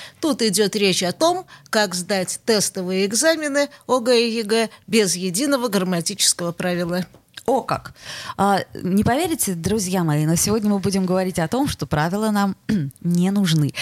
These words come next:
Speaker 2: Точнее, что правила и грамотность — это не есть прямая взаимосвязь. Кстати, а, вчера я, а, буквально здесь, м, недалеко на Петроградской стороне увидела чудесную совершенно, а, надпись, а, которая сделана, естественно, заводским путем,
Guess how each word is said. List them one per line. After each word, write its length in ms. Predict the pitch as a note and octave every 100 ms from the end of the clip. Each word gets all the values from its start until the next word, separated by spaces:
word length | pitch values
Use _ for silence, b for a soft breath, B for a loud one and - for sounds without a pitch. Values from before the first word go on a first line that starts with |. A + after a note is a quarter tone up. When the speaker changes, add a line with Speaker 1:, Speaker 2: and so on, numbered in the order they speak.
| B
Speaker 2:
Точнее, 380 | A3 - C#4+ A#3
что 160 | -
правила 400 | - C4+ B3+ B3
и 160 | G#3+ A#3
грамотность — 800 | G3+ F4+ F#4+ F4 C#4 C#4 - -
это 220 | A3+ G#3+
не 160 | A3 G#3
есть 300 | A3+ C4+ -
прямая 440 | G#3 F#3+ G3+ G3
взаимосвязь. 680 | F3+ G3 F#3+ G3+ - D#3+ - B B
Кстати, 480 | - E4 D#4+ A3+ E3 B B
а, 300 | G3+ G3+ G3
вчера 380 | - - D4 G4+
я, 420 | C#4 C#4 C#4 -
а, 280 | G3+ G3+ F#3+
буквально 580 | F#3 G#3+ C4 A#3+ G3+ G3
здесь, 400 | F3+ G#3+ E3+ -
м, 500 | - E3+ F3 E3+ F3
недалеко 480 | F#3+ F#3 G#3+ A3 F#3
на 120 | F3+
Петроградской 600 | - G3 F#3+ F#3 - F#3
стороне 380 | - A#3 E4+ A#4+
увидела 400 | A#3 B3+ B3 G#3+
чудесную 480 | - A3+ G4+ C#4 A3
совершенно, 540 | A3 - D#4 D4+ A3+ B B -
а, 320 | G3+ G3+ G3
надпись, 560 | A3+ A#3+ - D#3+ - -
а, 400 | F3 E3 E3 D#3
которая 680 | - G3+ A3 F#3 E3+ D#3+ D#3
сделана, 520 | D#3 F#3+ G3+ E3+ D#3+
естественно, 640 | D#3+ F#3 - F3 - F3 D#3
заводским 540 | D3+ G#3 - - E3
путем, 320 | F3+ A#3+ A4